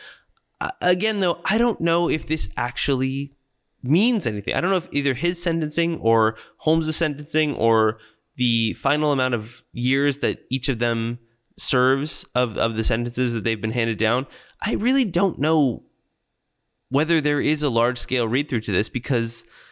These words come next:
I mean, as long as there's money to be made by stretching and or completely circumventing the truth, people will, will do so. I, I don't know.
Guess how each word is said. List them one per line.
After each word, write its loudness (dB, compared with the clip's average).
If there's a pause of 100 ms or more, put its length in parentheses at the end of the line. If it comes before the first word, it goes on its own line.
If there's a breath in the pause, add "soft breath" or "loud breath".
(380 soft breath)
I -8
mean, 2
as 0
long 4
as 2
there's 0
money 2
to 0
be 2
made 0
by 2 (180)
stretching 0
and 2
or 4
completely 0 (680)
circumventing 0
the 0
truth, 0 (1200)
people 0
will, 2
will 2
do -2
so. -6
I, -2
I -2
don't -2
know. -6